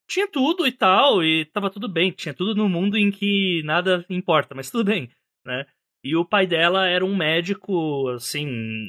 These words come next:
super prestativo com todo mundo, né? Só que, ainda assim,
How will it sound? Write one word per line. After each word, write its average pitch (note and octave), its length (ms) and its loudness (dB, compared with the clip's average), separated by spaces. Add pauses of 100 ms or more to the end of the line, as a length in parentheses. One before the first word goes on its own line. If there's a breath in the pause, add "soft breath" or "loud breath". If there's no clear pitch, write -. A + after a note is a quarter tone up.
(280)
super D#3+ 920 0
prestativo F3+ 640 -2
com D3+ 140 -12
todo D#3+ 260 -8
mundo, G3 520 -2
né? D3 160 0
Só E3 120 -8
que, - 180 -12 (180)
ainda D3+ 320 -2
assim, D3+ 320 -8